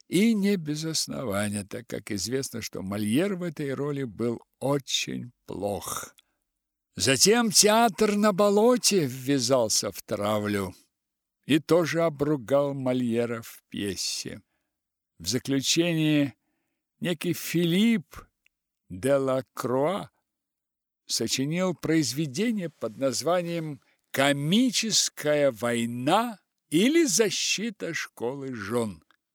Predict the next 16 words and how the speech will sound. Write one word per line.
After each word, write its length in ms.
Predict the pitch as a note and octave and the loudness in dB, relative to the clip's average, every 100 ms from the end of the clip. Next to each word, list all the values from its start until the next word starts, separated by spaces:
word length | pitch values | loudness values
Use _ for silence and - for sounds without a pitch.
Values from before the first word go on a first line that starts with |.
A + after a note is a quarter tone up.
| - | -10
где 260 | G2 A2+ | -2 0
справедливо 680 | A2 - A2+ A#2 A2 B2 A#2 | 0 -2 0 0 2 0 0
заметил, 600 | F#2+ A2 A#2 C3 - A2 | 0 0 2 0 -2 -6
что 360 | G#2 - - F#2+ | -6 -10 -8 -10
в 100 | - | -10
то 180 | - G3+ | -6 -6
время, 800 | A#2+ A2 A2+ G2 E2+ D2+ C#2+ - _ _ _ _ _ - | -4 -4 -4 -4 -6 -12 -20 -20 _ _ _ _ _ -6
как 240 | F3 - | -6 -2
Аполлон 960 | F#3 - F#3 F#3 F3 F#3 G3+ G3 F#3 E3+ | -2 2 4 4 4 4 4 4 2 -2
почивает 840 | - A#2 - A2 G2+ B2+ B2+ A2+ - - | -6 -4 -2 -2 0 0 2 0 -4 -14
на 140 | G2 | -10
небесах, 960 | G2 G2 F2+ E2 - - F2 - - _ _ _ _ - - - | -6 -6 -6 -4 -2 -2 -6 -10 -16 _ _ _ _ -20 -20 -6
писатели 720 | E3+ - A3+ B3 - G#3+ G#3+ | 2 4 6 4 2 0 2
и 120 | G#3 G3 | 2 2
актеры 680 | F3+ - - D#3 F#3 D#3+ | 0 -6 -4 -2 0 -2
грызутся, 1200 | C3+ F#2+ B2 D3+ A2 G2+ A#3+ A3 - - - E3 | -4 -2 0 2 2 2 2 0 -2 -2 -2 -6